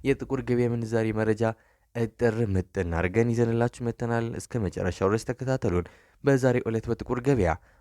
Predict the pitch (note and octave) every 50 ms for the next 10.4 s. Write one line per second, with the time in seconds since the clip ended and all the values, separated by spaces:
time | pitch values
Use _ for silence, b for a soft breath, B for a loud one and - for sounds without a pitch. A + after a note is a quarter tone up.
0 | b b - A2 G2+ F#2+ F#2 F2 F2+ F2 - - A2 B2 B2+ B2 A#2+ - B2 A#2+
1 | A#2+ A#2+ A#2+ A#2 C3+ D3+ D#3+ A#2 F2+ - F#2+ F2+ - F#2 E2 - - - - A#2
2 | C3 C3 B2+ - - C3+ C3+ C3+ b b b b b b b - C3+ B2 - C3
3 | B2 B2 A#2+ A#2+ A#2+ - A2+ A2+ A#2 A#2 - - - F2 D#2 E2 F2+ - - C3
4 | C3+ C3+ C3+ - - B2+ B2+ C3 B2 - - F#2 E2 E2 D#2+ D#2+ D#2 - B2 C3
5 | C#3+ C#3 C#3+ C#3+ C#3 B B B B B B B - C#3 C#3 C#3 C#3 C3+ A#2+ -
6 | B2 A#2 A2 A#2 - - F#2 E2+ F2 - F#2 F#2 F#2 F#2+ - - C#3 D3 C#3+ -
7 | - G2 F2+ F#2 E2+ E2 F2 F2+ G#2+ C3 - - C#3 C3 B2+ B2+ - C#3 C#3 C3
8 | b b b b b b - C#3+ C3+ C3 C3 C3+ B2 B2 A#2+ A#2+ A#2+ A#2 A2+ A2+
9 | A2+ - B2 A#2+ A2 F#2+ E2 E2 D#2+ D#2+ E2 E2 E2 E2 D#2+ E2+ G#2+ B2+ C#3+ -
10 | G#2+ F2+ F2 E2 - E2 E2